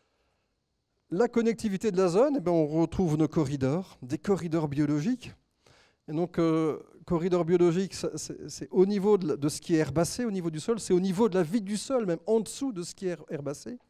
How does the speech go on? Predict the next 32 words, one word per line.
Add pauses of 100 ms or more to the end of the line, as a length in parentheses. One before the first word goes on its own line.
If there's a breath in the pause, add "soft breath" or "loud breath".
hein. (580 loud breath)
C'est,
c'est
au,
au
niveau,
donc,
euh, (220 loud breath)
ma
vigne,
elle
est
sur
cette
strate
un
peu
arbustive
et
lianescente,
et
c'est
aussi
ces
arbres (320 loud breath)
qui
vont
permettre
à
toutes
sortes
d'animaux,